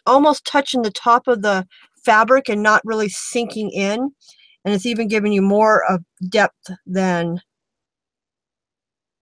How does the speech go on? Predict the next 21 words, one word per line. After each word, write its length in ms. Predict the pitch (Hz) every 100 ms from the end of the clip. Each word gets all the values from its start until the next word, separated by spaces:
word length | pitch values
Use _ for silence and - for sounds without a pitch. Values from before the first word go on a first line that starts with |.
| _
the 140 | - 185
whole 420 | 180 202 180 175 _ _
paint 340 | - 220 202
over. 280 | 202 180 170
If 120 | 160 -
you 80 |
had 160 | 185 196
a 40 |
lot 320 | 185 196 226 262
of 80 | -
paint 340 | 269 254 247
on 220 | 220 196
your 360 | 196 190 180 185 _ _ _ -
brush, 360 | 220 208 185
you're 100 | 208
gonna 180 | 190 202
get 220 | 190 196
less 380 | 196 202 196 -
of 140 | 202 170
that 240 | 185 160
look 280 | 180 196 226